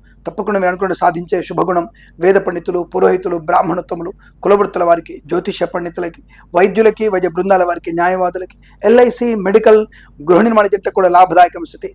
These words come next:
అంటే ఈ రెం-, ఈ పక్షంలో రెండు వారాలు కూడా మీకు అనుకూలవంతమైనటువంటి అనూహ్యమైన శుభ సంఘటన జరిగే అవకాశం. షేర్ మార్కెట్, స్పెక్యులేషన్, కమోడిటీస్, క్రిప్టో కరెన్సీ, బిట్‌కాయిన్స్, లాటరీల వల్ల, జూదం వల్ల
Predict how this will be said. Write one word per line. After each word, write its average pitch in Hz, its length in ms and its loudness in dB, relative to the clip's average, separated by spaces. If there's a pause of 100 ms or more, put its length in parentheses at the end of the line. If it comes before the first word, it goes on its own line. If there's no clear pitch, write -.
అంటే 269 200 -4
ఈ 254 100 -2
రెం-, 233 200 -2
ఈ 214 140 -2
పక్షంలో 262 400 2
రెండు 233 160 4
వారాలు 277 280 4
కూడా 247 160 -2
మీకు 226 200 2 (500)
అనుకూలవంతమైనటువంటి 220 920 2 (420)
అనూహ్యమైన 254 600 4
శుభ 208 120 0 (100)
సంఘటన 208 200 -2
జరిగే 185 180 0
అవకాశం. - 340 -12 (280)
షేర్ 220 240 6
మార్కెట్, 226 360 0
స్పెక్యులేషన్, 214 720 -2
కమోడిటీస్, 214 480 -2
క్రిప్టో 226 300 -2
కరెన్సీ, 220 340 -4 (380)
బిట్‌కాయిన్స్, 214 500 -2 (120)
లాటరీల 208 360 -2
వల్ల, 214 140 2
జూదం 214 240 0
వల్ల 214 120 6